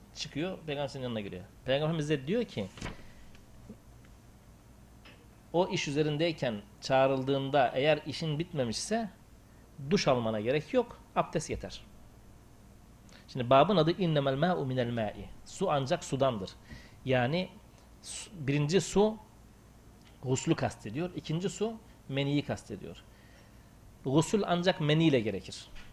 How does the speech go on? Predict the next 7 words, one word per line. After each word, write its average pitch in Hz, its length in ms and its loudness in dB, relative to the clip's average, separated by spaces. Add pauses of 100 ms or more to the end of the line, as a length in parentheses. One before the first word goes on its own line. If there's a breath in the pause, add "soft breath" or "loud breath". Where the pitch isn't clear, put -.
(680)
Gusül 131 420 0
ancak 151 360 0
meninin 143 300 -2
gelmesiyle 131 500 0
gerekir. 95 380 -8 (440 loud breath)
Dolayısıyla 147 540 2
eğer 156 340 6